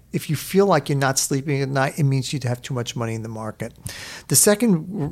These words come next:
r-, comment I would make is don't be focused so much on three-month returns or four-month returns. Be focused on how have you done the last five years, ten years, twenty years.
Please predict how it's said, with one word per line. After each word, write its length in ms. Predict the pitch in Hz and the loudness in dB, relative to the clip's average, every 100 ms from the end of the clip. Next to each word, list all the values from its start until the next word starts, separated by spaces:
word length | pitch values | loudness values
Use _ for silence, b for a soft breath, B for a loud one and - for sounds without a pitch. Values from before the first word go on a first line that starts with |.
| 185 | -6
r-, 40 | |
comment 380 | 180 156 131 131 | 0 4 4 6
I 80 | 120 | 4
would 220 | 120 120 | 4 2
make 340 | 123 120 123 247 | 0 0 -2 0
is 320 | 135 127 - B B B - | 0 0 -4 B B B 4
don't 240 | 156 175 | 4 6
be 80 | 175 | 0
focused 840 | - - 147 143 143 - - - | -4 0 2 2 2 0 -2 -6
so 180 | - 151 | -2 0
much 280 | 131 131 - | 2 0 0
on 220 | 139 123 | 0 0
three-month 580 | 120 - 135 127 123 - | -2 -2 0 0 -2 -4
returns 580 | 147 - 202 143 131 - | -8 0 2 2 0 -6
or 80 | 131 | -4
four-month 380 | 156 139 135 151 | 0 2 0 0
returns. 460 | 143 208 165 147 B B | 0 2 2 0 B B
Be 100 | 180 | -4
focused 420 | - 156 156 156 | 2 2 2 0
on 100 | 156 | 0
how 340 | 127 - 147 143 | -2 0 2 2
have 160 | 139 | 0
you 100 | 135 | 0
done 280 | 135 160 135 | -2 -2 0
the 80 | 127 | 2
last 440 | 123 123 120 - - | 2 2 0 -8 -4
five 360 | 139 123 117 | 2 2 2
years, 320 | 113 104 104 - - | -4 -6 -6 -8 -6
ten 280 | 127 120 | -4 -4
years, 340 | 107 101 95 - B B B B B | -4 -6 -6 -8 B B B B B
twenty 420 | - 165 175 185 | -2 6 6 6
years. 540 | 113 104 98 92 - | 4 -4 -8 -8 -8